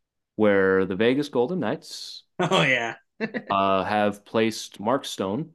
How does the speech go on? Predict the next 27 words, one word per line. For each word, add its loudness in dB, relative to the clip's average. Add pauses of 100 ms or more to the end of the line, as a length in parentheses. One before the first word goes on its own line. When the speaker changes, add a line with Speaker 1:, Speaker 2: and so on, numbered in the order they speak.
(140)
Speaker 1:
on -2
injured -6
reserve -2
and -2
have -4
given 0
him -4
a -6
two -2
and 0
a -4
half -4
month-ish -2
timeline -8 (460)
to -6
return -4
with -6
a, -2 (840)
what -6
was -6
it, -10
the -4
spleen? -4
Speaker 2:
Lacerated 4
spleen. -4
Speaker 1:
Lacerated 0
spleen. -2